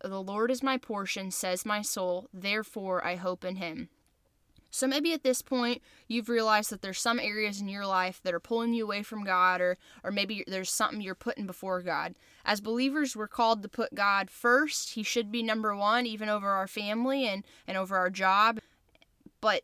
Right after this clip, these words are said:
you know, we make mistakes, right? And so that's what I love about these verses in Lamentations. It says that his mercies are new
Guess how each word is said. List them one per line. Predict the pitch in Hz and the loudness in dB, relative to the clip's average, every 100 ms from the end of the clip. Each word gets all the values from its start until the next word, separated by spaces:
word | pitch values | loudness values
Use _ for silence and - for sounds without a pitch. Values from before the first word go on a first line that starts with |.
| - | -4
you | 233 | -2
know, | 208 185 | 0 0
we | 226 | 2
make | 262 269 - | 4 4 2
mistakes, | 226 - 202 156 - | -4 0 0 0 -2
right? | 196 208 240 | 0 2 2
And | 220 208 | -2 -4
so | 220 | -2
that's | 208 233 254 | 0 0 2
what | 214 | 0
I | |
love | 208 240 269 | 2 4 4
about | 247 214 180 - | 4 2 2 0
these | 202 190 | -8 -4
verses | 208 240 - 208 | 0 0 -2 -6
in | 190 | -6
Lamentations. | 190 190 190 233 233 208 202 | -6 -6 -4 -2 -2 -4 -4
It | - | -6
says | - - 269 233 214 214 - _ _ _ - | -4 -2 2 2 0 -4 -10 _ _ _ -4
that | 202 196 - _ | 2 2 0 _
his | - 262 254 | 2 4 4
mercies | 247 220 240 - 285 254 | 2 2 0 2 0 0
are | 220 | -2
new | 220 208 196 | -2 -4 -4